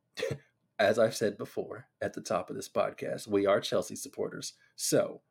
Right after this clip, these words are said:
we understand not being patient with a manager. <laughs> So on one hand,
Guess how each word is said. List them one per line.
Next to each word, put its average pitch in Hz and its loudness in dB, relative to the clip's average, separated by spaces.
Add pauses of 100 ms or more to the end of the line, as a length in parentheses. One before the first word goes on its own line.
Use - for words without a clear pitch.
(100)
we 110 2
understand 139 4
not 131 4
being 117 2
patient - -2
with 101 -2
a 120 0
manager. 90 -2
<laughs> - 4
So 160 4 (420)
on 135 6
one 147 8
hand, 117 4